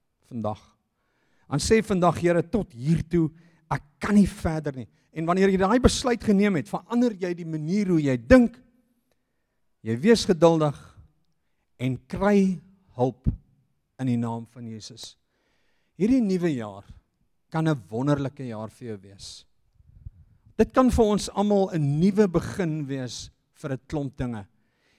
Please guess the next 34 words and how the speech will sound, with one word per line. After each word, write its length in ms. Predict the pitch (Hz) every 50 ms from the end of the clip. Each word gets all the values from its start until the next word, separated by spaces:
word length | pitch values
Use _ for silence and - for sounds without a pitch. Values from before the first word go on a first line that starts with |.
| _ _ _ _ _ _ _ _ _ _ _
Jy 80 | - 190
weet, 240 | 196 269 277 - -
toe 80 | - 240
God 320 | - - - 262 - -
op 120 | 247 180 165
die 100 | 180 165
sewende 640 | - - - - - 220 214 190 214 196 185 170
dag 240 | 143 - - 139 139 - -
gekom 340 | 165 139 _ - 156 147 143
het, 140 | 131 -
het 140 | - 139 -
hy 80 | 147 147
teruggekyk 640 | - - 226 202 - - 175 - - 160 151 -
en 60 | 147
hy 60 | 147 143
het 100 | 131 -
gesê, 380 | 147 135 - - 170 156 139
"Dit 160 | 120 143 -
wat 140 | - 165 -
ek 120 | 151 - -
gedoen 300 | 143 120 104 131 131 127
het 140 | 117 -
is 140 | 123 110 -
goed. 260 | - - - 127 - - _ _ _ _ _ _ _ _ _
Hierdie 320 | - 135 185 208 190 151 135
is 120 | 117 -
die 100 | - 135
begin 480 | 117 131 123 - - - 165 135 113 104
van 220 | - - 117 113
iets 240 | 120 104 - - -
nuuts." 400 | 107 98 92 - - - - - - _ _ - - _ _ _ _ _ _ _ _ _ _ _
Van 300 | - - 220 208 185 185
nou 240 | 214 233 254 220 175
af 340 | 135 113 - - - -